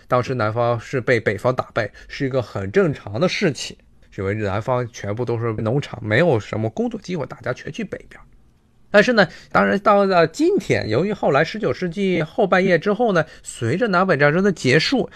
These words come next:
在南方的经济又有了新的变化。比如说后来到了，尤其是现在二十世纪的时候，很多美国制造业已经从北方挪到了南方，仅存的一些制造业，主要是军方的一些，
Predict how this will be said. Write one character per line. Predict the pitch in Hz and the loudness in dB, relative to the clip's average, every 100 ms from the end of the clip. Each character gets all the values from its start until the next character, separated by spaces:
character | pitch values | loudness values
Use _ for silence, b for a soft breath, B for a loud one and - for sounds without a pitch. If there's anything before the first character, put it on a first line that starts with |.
| B | B
在 | - 131 | 0 2
南 | 110 147 | 2 2
方 | 196 | 2
的 | 190 | 0
经 | 170 202 190 | 0 0 0
济 | 185 | 0
又 | 170 151 | 0 2
有 | 120 | 0
了 | 107 | -2
新 | - 185 | -4 -2
的 | 180 | -2
变 | 165 269 185 | 0 0 0
化。 | 110 - - b b | 0 -6 -10 b b
比 | - | -4
如 | 156 | -2
说 | 190 233 | 4 4
后 | 233 220 | 6 6
来 | 160 131 143 | 8 8 6
到 | 156 | 2
了， | 151 131 | 2 0
尤 | 165 | -2
其 | 190 | -4
是 | 170 | -6
现 | 160 185 | -4 -2
在 | 175 | 2
二 | 208 190 | 2 2
十 | |
世 | 131 131 | 0 -2
纪 | 127 | 2
的 | 110 | 2
时 | - | 0
候， | 107 110 B B | -2 -4 B B
很 | - 123 107 | -4 -2 0
多 | 131 | 0
美 | 170 131 | 0 -2
国 | 113 117 | -2 -4
制 | - 165 | -2 -6
造 | - 123 | -2 -2
业 | 135 135 101 | 0 0 0
已 | |
经 | 104 107 | -4 -10
从 | 135 | -10
北 | - 101 101 | -6 -6 -4
方 | 117 123 | -2 -2
挪 | 110 95 | -2 -4
到 | 165 | -2
了 | 165 127 | -2 -2
南 | 110 110 151 | -2 -2 -4
方， | - 214 175 b - | 2 4 4 b -8
仅 | 143 120 | -4 -2
存 | 113 120 131 | -2 0 2
的 | 240 | 2
一 | 220 | 2
些 | - 123 | 0 0
制 | 110 110 | 2 0
造 | 101 - | 0 -2
业， | - - - _ _ _ _ _ | -6 -10 -16 _ _ _ _ _
主 | 123 | -10
要 | 104 | -8
是 | 113 143 | -6 -6
军 | - 190 208 185 | -4 0 2 2
方 | - 139 127 | 2 2 2
的 | 117 | -2
一 | - | -4
些， | - - - - - | -12 -12 -12 -12 -14